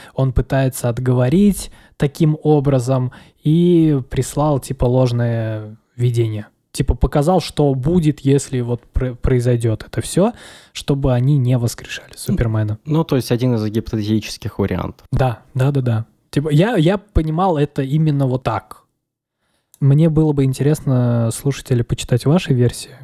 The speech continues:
Speaker 1: поэтому в комментариях прошу написать, если мы в чём-то неправы или в чём-то ошиблись.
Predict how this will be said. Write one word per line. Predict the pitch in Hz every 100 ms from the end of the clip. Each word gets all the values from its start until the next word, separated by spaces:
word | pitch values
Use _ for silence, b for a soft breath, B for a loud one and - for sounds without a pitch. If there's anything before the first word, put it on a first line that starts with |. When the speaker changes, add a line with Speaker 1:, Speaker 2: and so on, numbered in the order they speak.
| -
Speaker 1:
поэтому | 110 110 117 113 110 107
в |
комментариях | - 123 117 120 113 110 - b b b b -
прошу | 120 - - 120 113 113 107 104 b b b b b b b b 127
написать, | 117 120 - 170 - - _
если | 117 110 -
мы | 117
в | 113
чём-то | - 110 -
неправы | 113 - 113 110
или | 107 107
в |
чём-то | - 117 113 107
ошиблись. | - 180 156 110 -